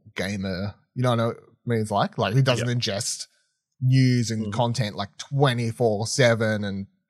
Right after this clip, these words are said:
Speaker 1: you know, ca-, have their eye on nearly every game, which is what we're used to. I know I'm not, I'm used to <laughs> definitely fucking, if I, if I don't know a game exists, I'm like,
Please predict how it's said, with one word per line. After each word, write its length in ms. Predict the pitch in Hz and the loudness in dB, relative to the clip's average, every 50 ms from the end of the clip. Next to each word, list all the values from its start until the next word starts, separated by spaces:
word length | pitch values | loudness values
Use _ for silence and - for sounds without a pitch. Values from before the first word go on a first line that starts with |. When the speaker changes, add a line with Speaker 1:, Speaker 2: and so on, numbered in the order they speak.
| - | -4
Speaker 1:
you 100 | 151 143 | -2 0
know, 120 | 120 110 104 | 2 2 2
ca-, 140 | - 147 - | 2 0 0
have 200 | - 123 135 104 | 4 4 2 4
their 140 | 110 127 - | 4 0 2
eye 220 | 98 117 117 120 120 | 4 4 6 6 6
on 280 | 117 113 110 107 107 - - | 4 4 0 -2 -4 -8 -6
nearly 480 | - 131 135 139 143 147 143 139 131 131 | 0 4 6 6 8 8 8 8 6 6
every 220 | 127 117 123 117 | 4 4 0 -2
game, 420 | 110 120 113 95 90 92 107 139 143 _ _ _ _ _ _ _ - | 0 -2 -2 -2 -4 -4 -6 -8 -8 _ _ _ _ _ _ _ -6
which 180 | 117 117 - | -6 -2 -2
is 80 | 127 113 | 0 0
what 160 | 120 120 110 | 0 0 2
we're 80 | 113 113 | 0 0
used 380 | 113 104 110 127 139 - - | 0 0 0 0 0 0 -2
to. 240 | 101 82 85 117 170 - _ _ _ _ - | -8 -8 -6 -6 -6 -8 _ _ _ _ -8
I 60 | 104 | -4
know 160 | 107 110 92 | -4 -4 0
I'm 120 | 98 120 127 | 0 0 0
not, 120 | 120 117 - | 0 -2 0
I'm 200 | - 131 131 123 | 0 0 0 0
used 220 | 107 98 101 - | -2 -2 -4 -4
to 100 | - 98 92 | -6 -6 -4
<laughs> 0 | |
definitely 280 | 107 120 135 - - - - - - - | -4 -6 -6 -8 -12 -16 -18 -20 -20 -16
fucking, 340 | - - 120 - - 113 117 _ 147 - - _ - | -8 -8 -8 -6 -8 -12 -12 _ -20 -20 -20 _ -4
if 260 | 127 120 98 110 107 139 | -2 -2 -2 -2 2 4
I, 100 | 131 127 139 - | 4 4 4 0
if 140 | 135 139 | 4 6
I 60 | 175 160 | 6 8
don't 140 | 175 170 143 | 8 6 6
know 80 | 139 156 | 6 6
a 80 | 160 | 6
game 200 | 151 135 135 131 117 | 6 6 2 2 2
exists, 200 | 113 143 160 - | 0 -2 -2 -4
I'm 80 | 123 | -4
like, 140 | 117 117 113 | -4 -4 -6